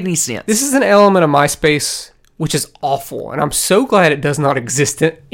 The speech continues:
Speaker 2: really in any formation
Speaker 1: Yeah.
Speaker 2: now. This
Speaker 1: Yeah.
Speaker 2: is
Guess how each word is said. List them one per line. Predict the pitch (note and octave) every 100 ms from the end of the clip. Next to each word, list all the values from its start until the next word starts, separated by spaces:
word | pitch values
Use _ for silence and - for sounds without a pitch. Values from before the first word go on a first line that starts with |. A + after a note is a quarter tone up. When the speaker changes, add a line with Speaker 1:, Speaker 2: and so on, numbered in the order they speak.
| - -
Speaker 2:
really | C#4 E4+ A#3
in |
any | A#3 D#3+ E3+
formation | - D#3 C#3 B2 A#2+ - C3+
Speaker 1:
Yeah. | - -
Speaker 2:
now. | - - -
This | C#4
Speaker 1:
Yeah. |
Speaker 2:
is | F#4